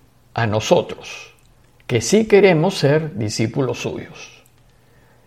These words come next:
Y entonces, ¿qué nos dice Jesús? "Yo les digo,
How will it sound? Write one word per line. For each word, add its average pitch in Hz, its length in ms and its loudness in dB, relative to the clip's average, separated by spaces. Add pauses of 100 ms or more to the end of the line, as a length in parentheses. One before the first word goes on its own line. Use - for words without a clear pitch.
(160)
Y 160 140 4
entonces, 156 640 2
¿qué 285 180 2
nos 220 180 2
dice 208 280 2
Jesús? - 680 -10 (1400)
"Yo 214 240 6
les 180 220 6
digo, 175 540 6